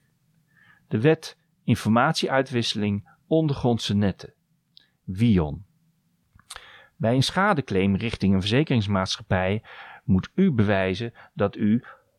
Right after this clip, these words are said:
als zogenaamde grondroerder, de juiste informatie vooraf heeft opgezocht en de juiste maatregelen heeft genomen.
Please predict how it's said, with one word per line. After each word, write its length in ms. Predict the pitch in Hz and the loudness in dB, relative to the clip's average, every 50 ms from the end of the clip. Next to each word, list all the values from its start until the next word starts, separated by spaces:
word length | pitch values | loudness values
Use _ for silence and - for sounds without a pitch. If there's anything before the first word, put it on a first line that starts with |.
| _ _ _ | _ _ _
als 180 | - 95 95 - | -10 -8 -6 0
zogenaamde 540 | - 104 101 - 113 110 98 101 101 87 | 0 0 2 2 2 2 4 2 2 2
grondroerder, 1120 | - - - 101 120 123 175 180 165 - - 107 110 104 95 95 82 - 104 135 - - - _ _ _ _ _ _ _ - - - _ | 0 -2 -2 0 2 4 4 4 2 2 2 4 4 4 4 2 2 2 0 0 0 -4 -8 _ _ _ _ _ _ _ -20 -20 -18 _
de 160 | - 120 110 120 | -2 0 2 4
juiste 380 | 156 185 196 208 185 - 151 | 4 4 4 2 2 0 0
informatie 680 | 131 135 123 - 131 113 117 120 131 135 - - 135 110 | 0 -2 0 0 0 0 2 2 0 0 -2 -4 -4 -4
vooraf 760 | - - 143 151 156 143 127 123 117 117 - - - - _ _ | -2 2 4 6 6 6 4 2 0 -2 -2 -6 -20 -20 _ _
heeft 320 | _ - 101 95 - - - | _ -6 -6 -6 -6 -6 -4
opgezocht 680 | - 123 - - - 113 - 117 110 - - - - _ - - - - | -4 -4 -4 -2 -2 0 2 0 0 0 -4 -16 -20 _ -20 -20 -14 -6
en 120 | - 135 | -2 -2
de 100 | 127 117 | 0 2
juiste 400 | 107 107 104 120 131 - - 110 | 2 2 2 2 0 0 0 -2
maatregelen 800 | 101 98 101 104 104 - 92 95 95 98 - - 87 92 90 90 _ - _ | 0 0 0 -2 -2 -4 -4 -2 -2 -2 -2 -2 -2 -2 -2 -4 _ -14 _
heeft 240 | - 95 92 - - | -4 -4 -4 -2 0
genomen. 520 | - 104 92 78 71 76 82 78 - - | 2 2 2 2 0 -4 -6 -8 -10 -14